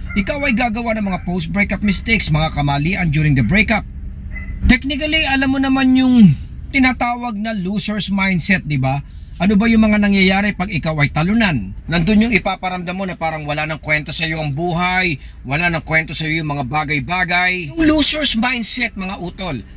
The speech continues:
alam na alam mo yan at very familiar ka dyan dahil alam ko naman po, once upon a time, ito po ay na-experience na rin po natin bilang tao. What I'm trying to say po, mga utol, ay kailangan talikuran mo yun at mag-focus ka nga po dun sa winning attitude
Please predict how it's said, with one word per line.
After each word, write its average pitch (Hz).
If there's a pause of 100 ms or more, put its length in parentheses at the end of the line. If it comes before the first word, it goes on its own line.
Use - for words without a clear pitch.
(160)
alam 269
na 254
alam 240
mo 226
yan 247
at -
very 196
familiar 185
ka 202
dyan 196 (240)
dahil 202
alam 208
ko 202
naman 196
po, 185
once 165
upon 151
a -
time, 208
ito 190
po 208
ay 185
na-experience 196
na 220
rin 220
po 220
natin 208 (320)
bilang 202
tao. 131 (400)
What 233
I'm 285
trying 254
to 247
say 220
po, 226
mga 202
utol, 180
ay 202
kailangan 196
talikuran 165
mo 127
yun 180
at -
mag-focus 151
ka 226
nga 220
po 208
dun 185
sa 165
winning 190
attitude 147